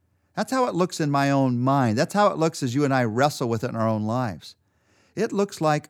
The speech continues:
a choice, a choice between two different values. Listen to what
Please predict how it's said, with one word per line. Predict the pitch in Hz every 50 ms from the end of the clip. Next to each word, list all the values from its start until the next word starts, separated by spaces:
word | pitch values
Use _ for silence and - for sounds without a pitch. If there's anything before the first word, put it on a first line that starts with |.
| _
a | - 117
choice, | - - - 127 101 90 85 - -
a | - 120
choice | - - - - 247 254 226 143 113 123 131 - - - - _ _ _ _ _ -
between | 120 - - 139 123 120 - -
two | - - 196 202
different | 156 160 156 127 - 143 120
values. | 107 110 110 104 104 101 98 101 95 - 120 - - - _ _ _ _ _ _ _ _ _ _ _ _ _ _ _
Listen | 175 185 - 240 208
to | 170
what | 151 151 131 -